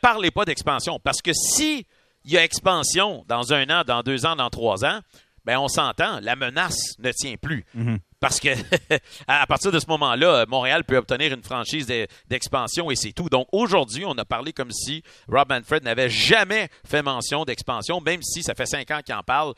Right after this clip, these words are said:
Speaker 1: puis même si à chaque fois qu'il parle d'expansion, il parle de Montréal aussi.
Speaker 2: OK, maintenant, quelle est la suite des choses ? Je pense que Pierre Boivin était là également pour
Speaker 1: Oui.
Speaker 2: tenter d'organiser le tout, là.
Speaker 1: Oui, on va l'écouter, euh, là-dessus concernant, euh,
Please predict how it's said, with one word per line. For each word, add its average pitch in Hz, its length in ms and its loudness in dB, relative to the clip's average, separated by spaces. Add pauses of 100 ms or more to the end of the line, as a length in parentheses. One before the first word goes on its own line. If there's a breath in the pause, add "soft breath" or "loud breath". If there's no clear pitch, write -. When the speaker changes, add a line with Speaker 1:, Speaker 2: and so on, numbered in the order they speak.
(140 soft breath)
Speaker 1:
puis 110 120 -12
même 139 180 -4
si 160 300 -8
à 113 80 -4
chaque - 200 -6
fois 165 140 -4
qu'il - 120 -14
parle 139 160 -2
d'expansion, 113 540 -8
il 110 100 -12
parle 120 180 -4
de 104 60 -8
Montréal 98 380 -10
aussi. - 240 -16 (300 loud breath)
Speaker 2:
OK, 165 300 6
maintenant, 160 420 4 (120)
quelle 220 180 8
est 214 80 8
la 165 140 6
suite 170 260 2
des 131 160 4
choses ? 139 260 4
Je - 60 -6
pense 175 160 2
que - 80 4
Pierre 160 260 4
Boivin 139 280 6
était 143 260 4
là 165 120 6
également 139 360 4
pour 131 160 2
Speaker 1:
Oui. 170 160 8 (240 loud breath)
Speaker 2:
tenter 190 480 6
d'organiser 143 680 4
le 123 140 2
tout, 208 240 -6
là. 107 100 -6 (120)
Speaker 1:
Oui, 190 280 6
on 143 140 0
va 165 100 6
l'écouter, 156 420 2
euh, 120 200 4
là-dessus 123 360 -4
concernant, 123 520 -4
euh, 98 40 -2